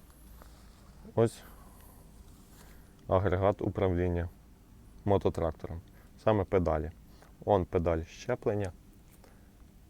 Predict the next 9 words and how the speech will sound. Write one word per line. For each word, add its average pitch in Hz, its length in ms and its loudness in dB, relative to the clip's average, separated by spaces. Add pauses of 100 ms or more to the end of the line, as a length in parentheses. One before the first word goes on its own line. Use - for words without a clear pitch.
(120)
роздільна 92 540 2
педаль 87 360 0
гальм 107 360 0 (680)
та 120 260 0
акселератор 98 800 2 (120)
з, 95 180 -6
відразу 95 560 0
з 90 40 -2
регулюванням. 87 800 -2